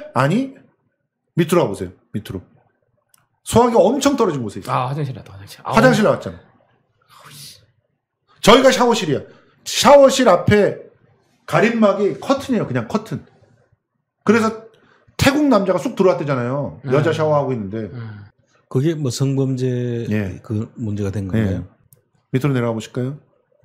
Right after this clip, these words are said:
Speaker 1: 이게 샤워실입니다. 샤워실에 불이 안 들어왔대요.
Speaker 3: 아유.
Speaker 1: 잼버리 병원 접수처,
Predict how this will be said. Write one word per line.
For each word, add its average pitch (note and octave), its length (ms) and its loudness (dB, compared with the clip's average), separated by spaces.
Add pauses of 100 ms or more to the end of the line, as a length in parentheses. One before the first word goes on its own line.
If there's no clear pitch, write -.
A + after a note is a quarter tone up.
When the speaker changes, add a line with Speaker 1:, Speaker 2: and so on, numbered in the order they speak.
(800)
Speaker 1:
이게 C#3 140 -2
샤워실입니다. D3+ 600 -2 (360)
샤워실에 E3 580 2
불이 E3+ 220 2
안 C3 160 -2
들어왔대요. G#2+ 400 -8 (1040)
Speaker 3:
아유. A2+ 240 0 (1400)
Speaker 1:
잼버리 F3+ 360 4
병원 D#3 300 2
접수처, D#3 680 -2